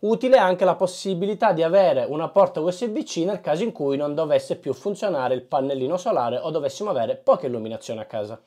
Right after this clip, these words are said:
Per quanto riguarda il prezzo, magari il tasto dolente si trova su Amazon intorno ai cinquanta euro, ma vi dà sicuramente dei vantaggi perché non dovete più stare a sostituire le pile o magari andarle a ricaricare.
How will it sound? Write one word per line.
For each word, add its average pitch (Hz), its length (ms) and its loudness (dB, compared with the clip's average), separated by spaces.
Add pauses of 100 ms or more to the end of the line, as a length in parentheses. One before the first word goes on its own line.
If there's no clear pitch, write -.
(380)
Per 175 140 0
quanto 240 240 4
riguarda 226 420 0
il 214 120 0
prezzo, 269 500 2
magari 208 360 2
il 196 100 -2
tasto 214 280 -4
dolente 226 500 2
si 214 200 -4
trova 196 240 2
su 190 120 -4
Amazon 185 360 0
intorno 190 580 2
ai 185 340 2
cinquanta 180 640 2
euro, 220 260 2
ma 160 160 0
vi 165 120 -2
dà 190 160 4
sicuramente 185 1040 0 (220)
dei 147 200 4
vantaggi 165 460 2
perché 180 240 -4
non 170 120 -2
dovete 185 340 0
più 185 480 6
stare 156 760 4
a 143 200 2
sostituire 165 800 0
le 214 160 2
pile 135 680 0 (340)
o 147 120 4
magari 151 720 4
andarle 135 480 0
a 131 60 2
ricaricare. 123 760 -2